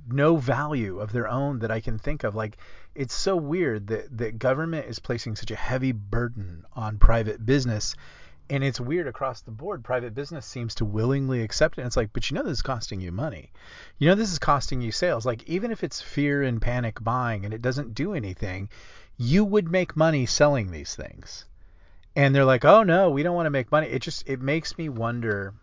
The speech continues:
I think about a story we'll get in a little bit later today. But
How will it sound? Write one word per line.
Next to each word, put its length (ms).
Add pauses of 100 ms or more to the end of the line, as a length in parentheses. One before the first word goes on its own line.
(880)
I 80
think 240
about 200
a 60
story 300
we'll 140
get 180
in 220 (100)
a 80
little 400
bit 340 (540)
later 420
today. 580 (680)
But 380